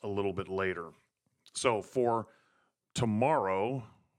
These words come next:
for Thursday's games, we have the semifinals for the Clark Cochran Christmas Classic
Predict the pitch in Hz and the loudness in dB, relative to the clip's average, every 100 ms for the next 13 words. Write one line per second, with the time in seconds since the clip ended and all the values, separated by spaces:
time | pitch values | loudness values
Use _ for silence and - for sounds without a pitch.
0 | _ _ _ - 95 90 - 131 131 135 | _ _ _ -6 -4 -4 -4 0 2 2
1 | 107 95 90 85 92 90 92 95 92 101 | 0 0 -2 -4 -6 -6 -6 -6 -4 -4
2 | 92 95 90 87 - 120 120 107 107 101 | -2 -2 -4 -4 -2 0 -2 -2 -2 -2
3 | 101 95 - 92 87 - 110 104 - 107 | -2 -4 -6 -8 -10 -4 -2 -2 -6 -6
4 | 101 104 95 - 107 98 104 90 - 107 | -4 -4 -6 -4 -4 -4 -6 -8 -4 -2
5 | 104 - 101 | -2 -4 -8